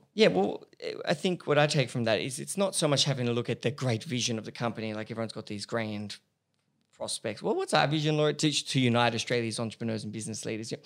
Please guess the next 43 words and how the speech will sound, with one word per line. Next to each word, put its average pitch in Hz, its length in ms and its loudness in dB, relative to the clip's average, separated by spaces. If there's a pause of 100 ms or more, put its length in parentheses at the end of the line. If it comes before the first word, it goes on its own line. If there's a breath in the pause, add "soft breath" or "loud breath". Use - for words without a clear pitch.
(180 loud breath)
But, 165 220 4 (420 soft breath)
but 170 240 4 (100)
it's 151 180 0
more 180 220 6
so 151 180 8
to 131 80 2
look, 127 240 -2 (300 soft breath)
hey, 131 260 2
okay, 113 180 6
what's 147 180 8
our 123 120 8
vision 127 240 2
for - 80 -6
the 127 80 2
next 123 140 2
twelve 123 220 0
months? 123 280 2
'Cause 120 200 -2
we 160 100 8
can 147 140 4
see 151 340 6
that 127 300 6
and 120 160 6
we 139 100 10
know 131 180 10
what 120 180 4
we 120 100 0
want. 117 320 0
And 147 120 8
if 151 100 4
you 170 80 2
wanna 156 200 4
simplify 165 580 4
that 143 180 4
and 123 140 0
have 139 220 2
one 151 300 4
key 160 200 2
metric, 151 460 2
it 139 140 6
is 139 140 6
your 120 100 2
revenue. 104 380 -2